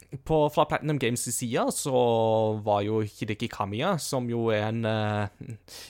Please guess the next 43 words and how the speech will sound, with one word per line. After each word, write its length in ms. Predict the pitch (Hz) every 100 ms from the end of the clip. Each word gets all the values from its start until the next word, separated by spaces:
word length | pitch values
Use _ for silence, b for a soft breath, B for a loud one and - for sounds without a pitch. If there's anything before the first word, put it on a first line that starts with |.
| -
interessant, 460 | 139 131 127 131
eh, 240 | 135 127 127
personlighet, 720 | - 127 139 131 196 - - -
han, 240 | 151 139
eh, 560 | 135 - - 139 - - B B B B B -
<laughs> 200 | 120 113
har 260 | 131 113
jo 240 | 127 127 127
noen 220 | 123 127
sånne 160 | 123 117
regler 300 | 101 120 143
om 100 | 107
at 100 | 110
han 220 | 120 117
blokkerer 460 | 127 - 98 104
folk 160 | 107 104
på 100 | 120
Twitter, 460 | 120 - 123 123 107
eh, 20 |
left 260 | 101 -
and 120 | 104 101
right 240 | 117 151
hvis 360 | 131 110 - -
han, 260 | 110 107
eh, 160 | 104 107
ikke 240 | - 95 98 101 101 98 98 98
er 40 | 98
så 180 | 123
glad 240 | 101 95 98
i 80 | 98
det 180 | 92
de 120 | 92 95
skriver. 400 | - 123 277 254 B B B B B -
Eh, 260 | 127 107 -
det 120 | 131 135
skal 300 | - 104 127
jo 100 | 139
riktig 260 | 143 -
nok 120 | 113 -
sies 400 | 120 117 160 -
at, 220 | - -
eh, 280 | 113 - - -
folk 300 | - 104